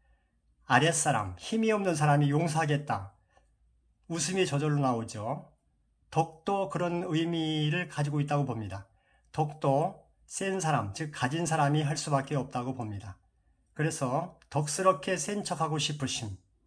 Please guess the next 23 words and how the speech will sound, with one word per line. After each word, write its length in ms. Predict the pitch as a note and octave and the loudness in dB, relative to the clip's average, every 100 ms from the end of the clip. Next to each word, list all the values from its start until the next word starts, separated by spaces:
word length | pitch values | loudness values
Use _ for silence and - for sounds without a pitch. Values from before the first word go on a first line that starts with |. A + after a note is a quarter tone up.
| _ _ _ _ | _ _ _ _
센 280 | - A3+ A3 | 0 2 4
사람이 380 | G3+ G3 F#3+ D3+ | 4 2 2 0
되고 220 | E3+ D3+ | 0 0
싶으면 560 | - - C#3 F3 A3 - _ - | 0 -2 0 0 -2 -12 _ -2
덕을 320 | C#3 D#3+ E3+ | -2 0 0
많이 360 | C#3+ D3 D#3 | 2 2 2
쌓아 600 | D3+ D3+ C3 B2+ C3+ D3 - - | 0 0 2 2 0 -6 -16 -8
두시는 380 | C#3+ D3+ D3+ C3+ | -6 -2 -2 0
것이 480 | A2+ - C3+ E3 - _ _ _ _ _ _ _ _ _ _ _ _ | -2 -4 -4 -4 -8 _ _ _ _ _ _ _ _ _ _ _ _
좋습니다. 840 | - B2+ - C3 A2 F#2 A#2 D3+ - _ _ _ | -14 -8 -4 -2 -4 -6 -6 -8 -10 _ _ _
그러면 500 | - D#3 D3+ F3+ F#3 _ _ _ _ _ _ _ _ _ | -4 0 0 0 -4 _ _ _ _ _ _ _ _ _
발음해 380 | - D#3+ D#3+ D3+ | 2 4 4 2
보겠습니다. 680 | D3 B2+ - A2+ G2+ G2+ - _ _ _ | 2 0 -2 -6 -8 -12 -20 _ _ _
센 460 | - - G3+ G#3 G3+ | -6 0 0 0 -2
싶으심, 640 | - - E3 D3 G#2 F#2+ - | -6 -6 -4 -4 -4 -8 -10
센 400 | - G3 G3+ G3 | -4 -2 -2 -4
싶으심, 680 | - D3 D3 D3 G3 G3+ | -6 -4 -4 -2 -4 -6
덕덕. 640 | - A#2 - - F#2+ - _ _ _ _ _ _ _ _ - | -6 -8 -8 -14 -12 -12 _ _ _ _ _ _ _ _ -8
센 380 | - G3+ G3+ G3+ | -2 0 0 -2
싶으심, 600 | - - C#3+ - G2 F2 | -4 -4 -4 -4 -6 -8
센 400 | - G3 G3+ G3+ | -2 0 0 -2
싶으심, 640 | - D3+ C3+ - F3 F#3+ | -6 -6 -6 -6 -6 -6
덕덕. 640 | - A2 - - F#2+ - | -6 -6 -8 -12 -10 -12